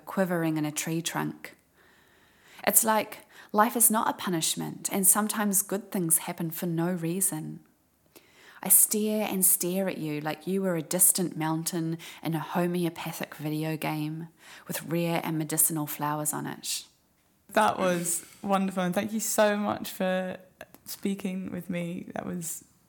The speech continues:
Speaker 2: such a treat. So nice.
Speaker 1: Oh, thanks for having me. It's nice to endlessly talk about my favourite books for, like,
Speaker 2: Okay.
Speaker 1: an
Speaker 2: And,
Speaker 1: hour.
Speaker 2: um, for listeners,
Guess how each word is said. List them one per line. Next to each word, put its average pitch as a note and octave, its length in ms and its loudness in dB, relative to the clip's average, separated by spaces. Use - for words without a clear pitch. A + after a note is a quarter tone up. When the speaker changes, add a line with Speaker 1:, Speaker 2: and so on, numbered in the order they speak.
Speaker 2:
such - 400 -8
a E3+ 40 -14
treat. - 460 -6
So - 280 -6
nice. F3+ 420 -8
Speaker 1:
Oh, F3 200 -4
thanks A3+ 220 -2
for - 80 -6
having G#3 300 -2
me. D#3+ 180 -2
It's - 160 -8
nice F3 260 -2
to D3 380 0
endlessly D#3+ 440 -2
talk D#3 220 -8
about D#3+ 200 -4
my D#3 180 -6
favourite - 400 -10
books - 300 -8
for, - 140 -14
like, - 160 -6
Speaker 2:
Okay. G3 360 -10
Speaker 1:
an G3+ 240 2
Speaker 2:
And, G3 120 0
Speaker 1:
hour. - 140 -6
Speaker 2:
um, G3 320 -2
for - 200 -2
listeners, G3+ 680 0